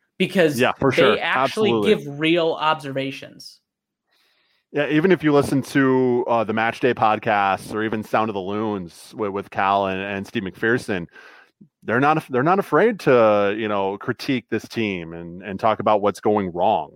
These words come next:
Speaker 2: and how things can improve and things like that. So I agree. I mean, I was watching, uh, an F C Dallas. I can't remember who they were playing. It's like, may, may have been Inter, Inter Miami. This was last week. The F C Dallas broadcasters literally wear F C Dallas polos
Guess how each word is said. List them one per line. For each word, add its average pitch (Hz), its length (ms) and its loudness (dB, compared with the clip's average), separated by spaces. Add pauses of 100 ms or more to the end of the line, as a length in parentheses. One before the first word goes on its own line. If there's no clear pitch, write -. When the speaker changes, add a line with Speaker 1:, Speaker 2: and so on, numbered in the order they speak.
Speaker 2:
and 87 320 -12
how 101 200 0
things 107 260 -4
can 113 120 -2
improve 98 600 -4
and 90 140 -16
things 104 180 -6
like 95 160 -4
that. 95 300 -2
So 92 280 -4 (300)
I 147 140 2
agree. 135 220 4
I 101 100 2
mean, 131 140 4
I 131 100 6
was 139 160 2
watching, 117 600 2
uh, 92 440 2
an 110 200 -10
F 120 160 -4
C 127 220 -4
Dallas. 107 800 0
I 113 120 -4
can't 151 160 0
remember 120 140 0
who 123 40 -2
they 107 80 0
were 92 60 -2
playing. 87 400 -6 (320)
It's - 80 -10
like, 117 120 0
may, 123 200 2
may 123 220 0
have 123 100 4
been 117 140 2
Inter, 113 240 -2
Inter 110 160 -2
Miami. 95 480 -2 (220)
This - 140 -10
was 123 120 -6
last 135 320 2
week. 117 340 -2 (340)
The 139 140 2
F 180 160 2
C 226 180 0
Dallas 160 320 6
broadcasters 131 920 0
literally 185 320 6
wear 135 420 2
F 127 240 -2
C 139 160 -6
Dallas 120 500 0
polos 92 720 -6